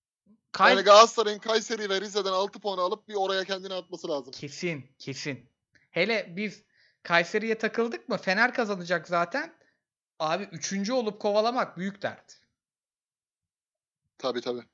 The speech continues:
Speaker 1: Hem Deniz'in hem Martin'in Galatasaray. Genelde Terim'le ilgili aynı sorular gelmiş hocayla zaten. Pelkas'ın sakatlandığı pozisyonu sormuşlar. Allah korudu. Ligin gol kralı sence kim olur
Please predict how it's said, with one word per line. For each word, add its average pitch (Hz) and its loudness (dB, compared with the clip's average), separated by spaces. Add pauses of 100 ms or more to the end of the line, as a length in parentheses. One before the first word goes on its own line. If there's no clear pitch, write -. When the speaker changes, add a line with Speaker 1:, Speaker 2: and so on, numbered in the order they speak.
(840)
Speaker 1:
Hem 220 -2
Deniz'in 214 -2
hem 214 0
Martin'in 190 0
Galatasaray. 180 0
Genelde 233 0
Terim'le 226 0
ilgili 214 -4
aynı 214 0
sorular 160 0
gelmiş 143 -6
hocayla 143 -6
zaten. 139 -8 (960)
Pelkas'ın 247 2
sakatlandığı 226 -4
pozisyonu 214 -10
sormuşlar. 196 -6
Allah 196 -2
korudu. 175 -8 (2500)
Ligin 226 0
gol 311 6
kralı 285 -4
sence 277 -4
kim 254 -8
olur 180 -6